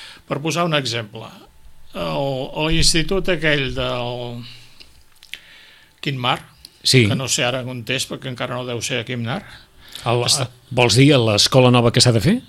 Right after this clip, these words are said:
Speaker 1: Sí, sí, l'institut, bueno, ara no sé com en diuen, no en diuen institut, en diuen no sé què,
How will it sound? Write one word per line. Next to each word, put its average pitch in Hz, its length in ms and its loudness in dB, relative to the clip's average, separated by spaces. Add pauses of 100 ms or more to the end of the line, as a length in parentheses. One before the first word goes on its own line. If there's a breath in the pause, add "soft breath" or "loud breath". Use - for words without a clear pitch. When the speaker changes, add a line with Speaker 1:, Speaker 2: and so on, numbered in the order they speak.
(120)
Speaker 1:
Sí, 151 540 -2
sí, 117 300 -8 (100)
l'institut, 131 580 -6
bueno, 147 200 -4
ara 131 340 -6
no 151 80 -4
sé 143 160 -6
com 127 160 -8
en 120 100 -6
diuen, 123 320 -6
no 120 60 -8
en 123 80 -10
diuen 127 240 -6
institut, 131 480 -6
en 139 160 -4
diuen 123 720 -6
no 120 120 -10
sé 117 180 -8
què, 117 160 -10